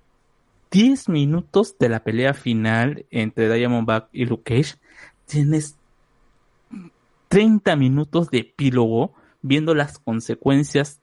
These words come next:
de lo que había pasado en toda la serie. Ves cómo tienes, cómo todos los import-, todos los personajes tienen consecuencias y básicamente te importa o han creado el ambiente que, necesario para que esos treinta minutos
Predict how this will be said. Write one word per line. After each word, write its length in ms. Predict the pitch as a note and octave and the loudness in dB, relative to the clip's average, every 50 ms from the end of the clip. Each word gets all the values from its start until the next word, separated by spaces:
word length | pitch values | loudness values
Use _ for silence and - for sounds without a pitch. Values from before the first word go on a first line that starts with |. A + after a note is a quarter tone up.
| _ | _
de 80 | - B2 | -8 -8
lo 160 | A2+ A2 - | -6 -8 -8
que 120 | - A2+ G#2+ | -8 -6 -4
había 260 | A2+ C3+ D3 D3+ D3+ | 0 0 0 0 -2
pasado 400 | B2+ A2 - - B2+ B2+ B2+ A#2+ | -4 -10 -6 -4 -4 -4 -2 -4
en 100 | A#2 A2+ | -6 -6
toda 300 | - B2 A#2 A2+ A2+ A2 | -4 -4 -2 -2 -2 -2
la 140 | A2+ G#2+ - | -4 -4 -4
serie. 480 | - - A2+ A2+ A2 A2+ A2+ D3 E3+ - - _ _ _ _ - | -2 0 0 2 2 0 0 -2 -4 -6 -12 _ _ _ _ -2
Ves 320 | B2 A#2 B2+ - - _ _ _ | -2 -2 -2 -4 -10 _ _ _
cómo 520 | - B2 B2+ C#3 C#3+ C#3+ D3+ D#3 D3+ C#3+ | -2 0 0 2 2 2 0 0 0 0
tienes, 540 | C3+ - - C#3 C#3 C#3 C#3+ C#3 C3 C#3+ - _ - | -2 -4 -2 0 2 2 2 0 -2 -4 -8 _ -4
cómo 260 | - D3+ D#3 D3 C#3+ | -4 -2 -2 -2 -2
todos 180 | D3 D#3 D3+ D3+ | 0 0 2 2
los 160 | D#3 D#3 D3+ - | 2 0 0 -2
import-, 340 | C#3 B2+ - B2 A2 - _ _ _ _ _ | -4 -4 -2 -4 -4 -4 _ _ _ _ _
todos 180 | - D3+ D#3+ D#3 | 0 0 2 2
los 320 | D#3+ D#3+ D#3 - - - - _ | 2 0 -2 -6 -16 -20 -10 _
personajes 640 | - B2+ B2 - B2 A2+ B2+ C3 B2+ - C3+ - _ _ - - - - - _ _ _ _ _ _ _ _ | -6 -6 -6 -6 -6 -4 -4 -4 -4 -6 -10 -12 _ _ -20 -20 -20 -20 -20 _ _ _ _ _ _ _ _
tienen 320 | - D3+ E3 E3 E3 E3+ | 0 2 2 2 2 0
consecuencias 880 | D#3+ D3 C3 B2+ - B2 - - C3 C3+ C3+ C3+ - D3+ D3 D#3 - - _ - | 0 0 -2 -2 -2 -6 -4 0 0 0 0 0 -2 -4 -4 -4 -6 -10 _ -14
y 240 | B2 A#2+ A2+ A#2+ - - - - _ _ _ _ _ _ _ _ _ - - | -10 -8 -8 -10 -10 -14 -20 -20 _ _ _ _ _ _ _ _ _ -20 -16
básicamente 720 | B2 C3+ C3+ C3 C3 - C3+ - A#2+ B2 B2 - C3+ C3 | -8 -4 -2 -2 -2 -2 -2 0 0 0 0 0 -2 -2
te 120 | C3 - B2+ | 0 2 2
importa 960 | A#2+ A2+ - _ - D3 C#3+ C#3+ C#3 C3+ - _ _ - B2+ B2+ C3 - _ | 2 2 0 _ 0 2 2 2 2 0 -4 _ _ -2 -2 -2 -2 -4 _
o 180 | - C#3 B2+ C3 | -6 -2 -2 0
han 100 | C3+ C3 | 0 -2
creado 280 | C3+ C3+ B2+ B2+ C3 C3+ | 0 -2 0 0 0 0
el 100 | C3 B2+ | 0 0
ambiente 640 | A#2+ A#2+ A#2+ B2+ B2+ B2 - _ - C3+ C3+ - _ _ | -2 -2 -2 -4 -6 -6 -6 _ -10 -10 -10 -12 _ _
que, 360 | - B2 A2 A2+ A2 - - _ - | -8 -6 -6 -6 -6 -10 -12 _ -6
necesario 540 | C3+ B2+ A2+ A#2+ - - B2 B2+ C3 C3 | -4 -4 -4 -4 -4 -2 -2 -2 -2 0
para 240 | - C#3 B2 A2 A2+ - | 0 0 0 -2 -4 -6
que 160 | - B2+ - - | -12 -14 -10 -8
esos 260 | C3+ C#3+ - D3 C#3 | -8 -8 -6 -8 -10
treinta 240 | - C#3+ C#3 C3+ C#3+ | -8 -6 -4 -2 -2
minutos 580 | C3+ B2 B2 C3 C3 C3 C#3 C3+ C#3 - - | 0 0 0 -2 -2 -4 -6 -8 -8 -10 -18